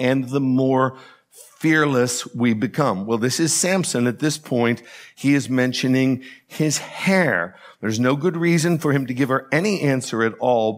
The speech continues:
but you sure don't want to start to talk about your hair.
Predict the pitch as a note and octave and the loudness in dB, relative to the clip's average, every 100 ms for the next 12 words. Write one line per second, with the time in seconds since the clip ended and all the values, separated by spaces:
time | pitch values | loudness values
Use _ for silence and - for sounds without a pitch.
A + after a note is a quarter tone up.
0 | A2 B2+ C3 B2 A#2+ - - A#3+ C#3+ B2+ | -4 -4 -2 -6 -6 -6 -2 0 2 0
1 | C3 A2+ C#3 C#3+ C#3 - A#2+ C3 C3+ - | -2 -4 0 0 -2 -8 -2 -2 -2 -6
2 | C3 - A#2 G#2 A2+ C#3+ B2 G#2+ G#2+ - | -8 -4 0 0 -2 -12 -4 -2 -2 -4
3 | - A2+ G2 G#2 - C3+ C3+ B2 E3 F3 | -4 0 0 -2 -6 -6 -6 -2 0 2
4 | C#3+ F2+ E2 | 2 0 -2